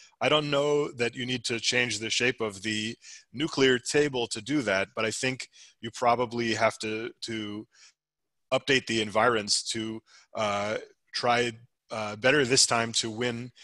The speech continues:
uh, Gulf buy-in. And I, and I guess I'm hopeful on the other side. I'm optimistic about your description that the problem was the process and not the substance, because that would suggest that, uh, with a modified process, there might be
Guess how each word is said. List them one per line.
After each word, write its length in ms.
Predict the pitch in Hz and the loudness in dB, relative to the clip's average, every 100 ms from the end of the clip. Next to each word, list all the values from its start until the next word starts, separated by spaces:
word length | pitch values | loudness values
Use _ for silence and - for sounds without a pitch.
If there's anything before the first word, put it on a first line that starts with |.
| - _ | -20 _
uh, 280 | - 117 113 | -2 0 0
Gulf 360 | 110 127 139 - | -2 -2 -2 0
buy-in. 320 | 123 151 123 | 2 2 2
And 140 | 110 | 0
I, 80 | 117 - | -2 -2
and 140 | 110 | -2
I 60 | 117 | 2
guess 200 | 147 143 | 4 4
I'm 140 | 135 | 2
hopeful 400 | 120 147 - 131 | 0 -2 2 4
on 140 | 113 | 4
the 80 | 110 | 4
other 160 | 123 190 | 2 4
side. 400 | - 104 101 101 | 4 4 4 0
I'm 120 | 117 123 | -2 0
optimistic 500 | 127 123 160 - 135 - | 0 4 4 4 0 -4
about 260 | 117 113 113 | 0 2 2
your 280 | 117 117 - - - _ | 0 0 -4 -14 -20 _
description 600 | - - 160 - 135 113 | 0 2 2 2 0 0
that 160 | 107 107 _ | -4 -6 _
the 80 | - | -10
problem 280 | - 113 113 | -2 0 0
was 120 | 104 | -8
the 60 | - | -6
process 400 | 110 110 120 - | 0 2 2 2
and 80 | |
not 160 | 107 104 | 0 -2
the 60 | - | 0
substance, 520 | 131 147 - 143 - - | 0 0 -2 -4 -6 -8
because 360 | 117 110 - - - - - | -6 0 -2 -2 -16 -14 0
that 160 | 117 131 | 2 4
would 120 | 131 | 2
suggest 540 | 120 104 127 135 - | 0 2 4 6 4
that, 160 | 113 113 _ _ - _ - | 2 -2 _ _ -20 _ -6
uh, 260 | 113 110 117 | -2 0 -2
with 160 | 110 | -4
a 200 | 110 110 110 | -6 -6 -4
modified 480 | 110 120 - 117 - | -2 0 0 -2 2
process, 480 | 123 131 117 110 - | 4 4 4 2 0
there 120 | 110 | 0
might 220 | 113 - | 0 0
be 260 | 117 113 | -2 -4